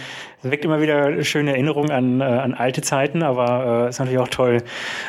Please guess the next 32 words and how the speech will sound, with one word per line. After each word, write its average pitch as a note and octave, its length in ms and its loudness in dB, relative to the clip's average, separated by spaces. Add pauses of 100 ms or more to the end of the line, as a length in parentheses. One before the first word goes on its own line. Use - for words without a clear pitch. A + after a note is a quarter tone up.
äh, A#2 160 4
hier A#2 280 2
dein A#2+ 240 2
Projekt, C3+ 500 0
äh, D#3 60 2
weiter C3 720 2
begleiten B2 440 2
zu C#3 140 -2
können. C#3 400 2
Ich, A#2+ 200 0
äh, A2+ 380 2
bin A#2+ 380 0
auch A#2+ 180 0
ein C3+ 60 -2
Fan C3 300 2
eures A#2+ 240 2
Podcasts C3 760 0
und, A#2+ 240 0
äh, A2+ 280 2
höre B2 120 2
da A#2+ 100 0
auch A2 120 -4
immer B2 160 2
wieder A2+ 240 4
rein. G#2+ 180 4
Ich C3 120 -2
kann - 100 -2
das A#2 160 2
unterstützen, B2 520 0
finde A#2+ 180 -2
das A2 100 0
super. C#3+ 320 2